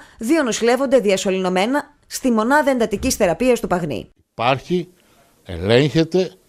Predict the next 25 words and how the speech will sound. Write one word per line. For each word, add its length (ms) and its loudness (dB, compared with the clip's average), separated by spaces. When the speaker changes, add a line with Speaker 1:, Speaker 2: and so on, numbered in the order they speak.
Speaker 2:
καλό 340 -2
είναι 140 -2
να 120 -2
φροντίζουμε 760 -4
και 100 -12
να 100 -4
φροντίζουμε 420 -6
τα 180 0
άτομα 340 -2
που 120 -6
αγαπάμε, 480 -4
που 180 -8
είναι 380 -6
λίγο 300 -2
πιο 180 -2
ευαίσθητα 420 -4
από 180 -16
εμάς. 300 -20
Speaker 1:
Και 140 2
στα 160 2
φαρμακεία, 500 0
ωστόσο, 420 0
η 100 2
ζήτηση 560 -2
σε 160 -2